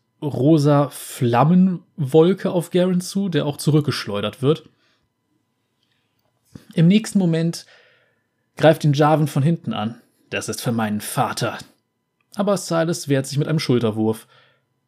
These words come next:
„Ah! Seid ihr verwundet, mein Herr? Alles in Ordnung. Ihr seid in der Unterzahl, Verräter. Ergebt euch. Weg hier. Zu den Fl-, äh, zu den Rückzugswegen.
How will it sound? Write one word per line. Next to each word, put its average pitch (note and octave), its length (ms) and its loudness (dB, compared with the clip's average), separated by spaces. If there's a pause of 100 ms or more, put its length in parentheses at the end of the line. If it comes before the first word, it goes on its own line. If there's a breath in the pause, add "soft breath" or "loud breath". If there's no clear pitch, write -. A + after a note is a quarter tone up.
„Ah! C#3+ 380 -4 (1120 loud breath)
Seid A#2 180 -8
ihr A2+ 60 -2
verwundet, B2 420 2
mein A2+ 160 2
Herr? A2 280 -2 (600 soft breath)
Alles D3+ 280 4
in C3 80 4
Ordnung. G#2+ 380 0 (500 loud breath)
Ihr B2+ 180 -2
seid B2 200 4
in B2 60 4
der A#2 160 0
Unterzahl, B2 540 0
Verräter. G#2 720 -6 (380)
Ergebt A#2 460 -4
euch. - 380 -10 (920)
Weg A2 280 -4
hier. G#2 260 -4 (720)
Zu - 360 0
den C3 140 4
Fl-, - 280 -6
äh, C3 160 2
zu D3 120 2
den C#3 340 4 (260)
Rückzugswegen. A2 920 0